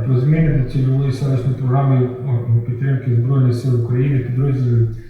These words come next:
територіальної оборони, Національної гвардії України, Національної поліції України, прикордонних військ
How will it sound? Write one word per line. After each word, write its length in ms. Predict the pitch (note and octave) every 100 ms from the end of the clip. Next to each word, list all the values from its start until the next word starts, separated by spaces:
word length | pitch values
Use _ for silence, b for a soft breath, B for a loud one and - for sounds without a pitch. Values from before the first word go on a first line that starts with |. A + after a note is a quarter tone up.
| B
територіальної 640 | - B2 A#2 C#3 C3+ B2+ A#2+
оборони, 400 | C3 C#3 B2+ A#2
Національної 460 | A#2 C3+ C3+ B2 A#2+
гвардії 420 | C3 B2 B2 A#2+
України, 480 | A#2+ A#2+ B2 C3 B2
Національної 640 | A#2+ A#2 C3+ C#3 C3 A#2+
поліції 380 | B2+ C3 B2 B2+
України, 360 | A#2 B2+ B2 A#2
прикордонних 720 | A#2 A#2+ B2 A#2+ C3 B2 A2+
військ 240 | C3+ B2+